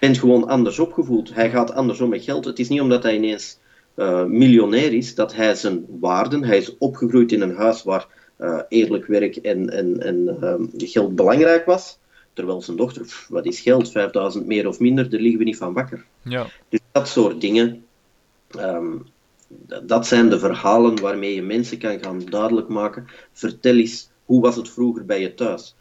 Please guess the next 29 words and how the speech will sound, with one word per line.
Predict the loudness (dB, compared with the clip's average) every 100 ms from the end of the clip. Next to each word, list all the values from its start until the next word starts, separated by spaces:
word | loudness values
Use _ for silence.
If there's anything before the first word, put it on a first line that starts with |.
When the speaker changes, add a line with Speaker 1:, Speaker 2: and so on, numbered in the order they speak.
| _
Speaker 1:
Hoe | -4 0
waren | 2 2 2
je, | 2 2 2 -2 -6
je | -6 -4 -4
eerste | -2 -2 -2
ervaringen | -8 -4 -2 -2 -6
samen | -4 -2 -2
met | -4 -8
je | -10
vrouw? | -4 -2 0 -4 -10 _ _ -14
Eh, | -10 -8 -6 -6 -8 2
hoe | 4 4
zie | 6 6
jij | 6 4
jezelf | 0 -2 -2 -2 -4
binnen | -4 -2
vijf | -2 -4 -4
jaar? | -4 -4 -6
En | -8 -2
daar | 2 2
ga | 2 2
je | 2
uit | 0 -6
horen | -4 -4 -4 -8 -16 _ _
welke | -16 -2 2 2 0 -2
waarden | 0 0 0 -2 -6 -6 -8
hij | -8 -8
belangrijk | -8 -6 -2 -2 -4
vindt. | -6 -8 -8 -12